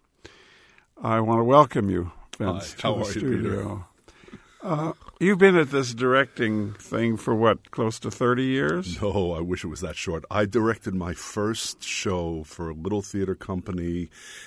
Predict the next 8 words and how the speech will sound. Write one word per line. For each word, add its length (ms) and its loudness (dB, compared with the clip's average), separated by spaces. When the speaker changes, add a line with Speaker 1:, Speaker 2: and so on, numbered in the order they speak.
Speaker 2:
in 140 -12
Jersey 320 -4
City, 260 -2
New 160 -2
Jersey 380 -4
in 100 -6
nineteen 460 -4
sixty-eight. 880 -10